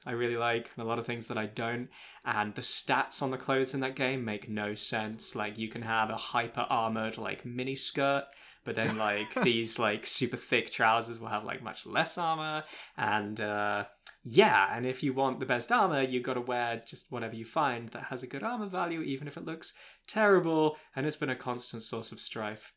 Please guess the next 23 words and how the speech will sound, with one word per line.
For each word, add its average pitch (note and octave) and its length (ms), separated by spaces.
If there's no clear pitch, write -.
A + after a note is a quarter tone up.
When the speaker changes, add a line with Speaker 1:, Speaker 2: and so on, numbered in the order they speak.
Speaker 2:
<laughs> - 680
Well, G#2+ 440
to C3 120
shift F3 260
it D3 60
away C#3 140
from B2+ 180
loot A#2 180
boxes, F#2+ 580
um, A2 420
obviously D3 260
one D3 160
of B2+ 60
the A#2 60
main C#3 200
things F#2+ 280
is G2 140
health - 500
in G#2 540
a G2+ 60
Speaker 1:
Mm. G#2+ 60
Speaker 2:
video F#2+ 280
game. F2+ 380